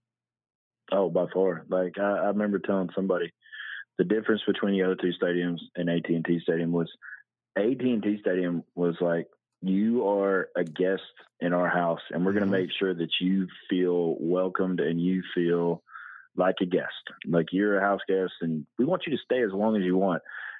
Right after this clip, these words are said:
Speaker 1: At the other stadiums, it was like, "We're doing you a favor.
Speaker 2: Yep.
Speaker 1: So you better appreciate it." And, like, I remember one year, like,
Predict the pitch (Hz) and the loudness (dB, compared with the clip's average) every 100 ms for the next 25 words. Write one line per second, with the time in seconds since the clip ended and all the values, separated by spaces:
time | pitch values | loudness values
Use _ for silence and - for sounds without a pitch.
0 | - 90 92 - 90 90 - - 370 220 | -4 -2 0 0 0 0 -2 -2 0 0
1 | - 92 90 87 82 85 87 85 85 78 | 0 0 0 -2 -2 -2 0 0 -2 -4
2 | - - 101 170 214 170 160 151 127 113 | -12 -4 0 0 0 -2 -2 0 0 2
3 | 117 92 76 73 92 80 - 50 - _ | 0 0 -4 -4 -2 -2 -4 -10 -14 _
4 | - - - - 95 117 110 95 90 - | -18 -18 -14 -2 0 2 2 2 0 -6
5 | - 92 113 143 - 143 113 90 107 104 | -10 -2 -2 0 0 2 2 2 0 2
6 | 92 73 65 - - - - - 90 92 | 0 -2 -4 -10 -18 -18 -18 -6 -2 0
7 | 92 90 90 90 85 _ - - 110 139 | 0 0 0 0 -2 _ -10 -4 -2 0
8 | 95 92 87 - _ - 85 117 131 92 | 2 0 -2 -10 _ -10 -4 -2 0 0
9 | 90 | 0